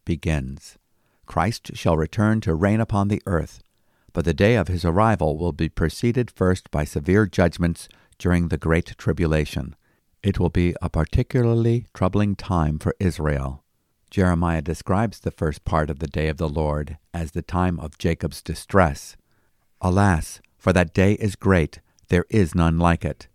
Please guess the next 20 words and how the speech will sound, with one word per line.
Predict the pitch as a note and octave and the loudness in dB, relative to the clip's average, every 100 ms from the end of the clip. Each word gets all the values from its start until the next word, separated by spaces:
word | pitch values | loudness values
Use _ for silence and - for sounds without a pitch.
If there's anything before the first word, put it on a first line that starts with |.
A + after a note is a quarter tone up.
| _ _ | _ _
and | - E2 | -4 -2
it | F2+ | 0
is | F2+ - | 0 -2
a | |
time | - G#2 G#2 G#2+ - | -4 0 2 2 0
of | D#2+ - | -6 0
Jacob's | F#2+ F#2+ G#2 F#2 | 2 2 0 -2
distress, | A2 - - E2+ C#2+ - - _ _ _ | -4 -4 2 2 2 -4 -18 _ _ _
but | E2+ D#2 | 0 2
he | G2+ | 4
will | F2+ | 2
be | D#2+ F2 | 2 0
saved | - F2 F2 E2 | 0 2 4 2
from | - - F2 D2+ | -4 0 2 2
it." | C2 - - _ _ _ | -4 -12 -20 _ _ _
Jeremiah | - F2 F2+ F2 F#2 | 2 4 4 4 2
chapter | F#2 E2+ - F2+ | 2 -2 -2 -4
thirty, | - D#2+ E2 | 0 0 0
verse | D#2+ E2 - | 0 0 0
seven. | F2+ C#2 C2+ | -2 0 -4